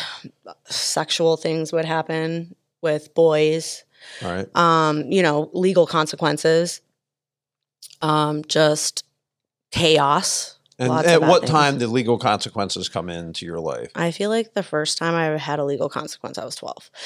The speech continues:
Speaker 2: Twelve? Okay.
Speaker 1: <laughs> Maybe thirteen.
Speaker 2: Pretty early.
Speaker 1: <laughs>
Speaker 2: All right.
Speaker 1: Yes.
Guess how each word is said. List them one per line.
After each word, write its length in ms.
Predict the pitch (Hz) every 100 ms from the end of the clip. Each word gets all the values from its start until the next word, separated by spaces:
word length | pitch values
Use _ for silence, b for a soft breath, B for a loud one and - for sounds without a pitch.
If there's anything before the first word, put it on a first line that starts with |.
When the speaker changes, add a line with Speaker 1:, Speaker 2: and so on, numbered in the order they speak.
| B
Speaker 2:
Twelve? 360 | 87 90 -
Okay. 200 | 107 - 202
Speaker 1:
<laughs> 20 |
Maybe 260 | 196 226
thirteen. 420 | 220 - - - 185 -
Speaker 2:
Pretty 160 | 127
early. 280 | 110 - - -
Speaker 1:
<laughs> 40 |
Speaker 2:
All 80 | -
right. 120 | - -
Speaker 1:
Yes. 320 | - 123